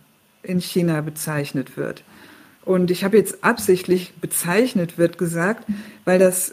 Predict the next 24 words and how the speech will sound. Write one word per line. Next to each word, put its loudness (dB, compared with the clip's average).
damit 4
angesprochene 2
chinesische 2
Phänomen 2
bisschen 4
was 0
anderes 4
ist 0
als -2
die 0
bei -2
uns 2
übliche 2
und -4
uns 6
bekannte -2
Korruption. -4
Ähm, 0
bei 2
uns 4
gibt 0
es 0
Korruption 2
dann, 2